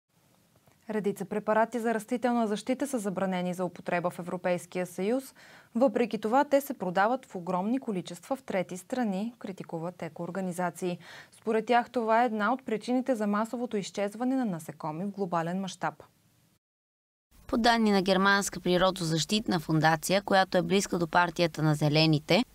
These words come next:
Speaker 2: половината от използваните в Кения, например, препарати са силно отровни за пчелите и другите опрашители. Същото важи и за други региони на света,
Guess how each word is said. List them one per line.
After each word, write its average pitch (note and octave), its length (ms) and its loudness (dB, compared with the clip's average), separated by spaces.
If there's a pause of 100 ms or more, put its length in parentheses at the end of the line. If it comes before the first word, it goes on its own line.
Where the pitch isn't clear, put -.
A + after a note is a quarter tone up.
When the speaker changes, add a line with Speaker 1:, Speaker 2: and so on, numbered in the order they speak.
(140)
Speaker 2:
половината B3 480 4
от G3 120 0
използваните F#3 680 2
в D#3 180 0
Кения, F#3 380 2
например, E3 520 2
препарати D#3+ 680 2
са A#3+ 160 0
силно C4 380 4
отровни G3+ 520 4
за F3 120 0
пчелите F#3 540 0
и A#3 100 4
другите D#3+ 380 2
опрашители. D#3+ 760 2 (240)
Същото F3 520 2
важи F3 220 4
и B3+ 80 2
за A#3 140 0
други G#3+ 340 2
региони E3+ 460 4
на D3+ 100 2
света, D#3 460 2